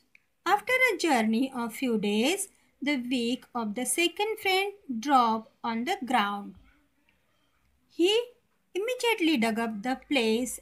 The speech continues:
and found a treasure of silver। He called his two friends and asked them to pick up their share of the silver and return home. But the other two f-, called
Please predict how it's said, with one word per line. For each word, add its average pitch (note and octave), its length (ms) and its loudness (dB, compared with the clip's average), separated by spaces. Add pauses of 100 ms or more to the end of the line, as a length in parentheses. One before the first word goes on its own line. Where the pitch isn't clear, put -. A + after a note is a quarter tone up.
and C4 280 -2 (100)
found G#3+ 280 2
a D#4+ 80 -2
treasure D#4 640 0 (120)
of C#4 180 0 (240)
silver। G3 500 -4 (600)
He G#4 140 -2
called B3+ 520 4
his C#4+ 440 0
two G#4 320 0 (100)
friends F4+ 540 2 (420)
and A#3+ 300 2 (100)
asked G#3+ 480 -4
them A#3+ 300 -2
to G4+ 200 0 (200)
pick C#4+ 160 2 (160)
up A#3 160 0 (160)
their D4+ 320 4
share G#3+ 500 0 (100)
of A#3 240 -2
the F4+ 120 -2
silver G#3 580 -4 (420)
and A3 200 0
return F4+ 400 0
home. B3+ 480 6 (320)
But A3 420 -2
the A3+ 220 -6
other B3+ 420 0
two F#4 220 0
f-, - 240 -16 (100)
called G4 400 4